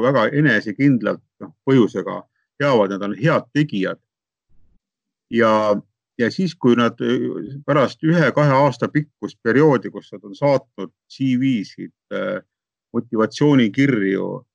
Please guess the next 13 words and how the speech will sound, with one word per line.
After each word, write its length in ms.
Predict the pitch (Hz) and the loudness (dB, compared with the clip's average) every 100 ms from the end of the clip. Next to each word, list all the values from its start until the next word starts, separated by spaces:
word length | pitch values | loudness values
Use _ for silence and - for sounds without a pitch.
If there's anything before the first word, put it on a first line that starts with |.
| _ _ - | _ _ 2
kümnete, 640 | 156 139 98 95 _ - | 4 6 2 -4 _ -12
mõnel 260 | 95 117 107 101 | -8 -2 -2 -2
puhul 240 | 104 101 - | -6 -6 -4
ka 160 | 104 101 | -2 -2
sadade 460 | 147 151 107 95 | 0 0 0 0
kaupa 480 | 107 123 113 _ 92 - _ _ _ _ - | 2 0 0 _ -16 -16 _ _ _ _ -14
ja 100 | 104 | -8
sellele 280 | 135 135 120 | -2 2 2
ei 60 | |
tule 160 | 110 113 | 2 0
mitte 240 | 120 120 | 0 2
mingisugust 560 | 143 196 135 110 107 - | 2 4 2 -2 -6 -2
vastust. 640 | 131 170 - - - _ | 0 0 -6 -18 -20 _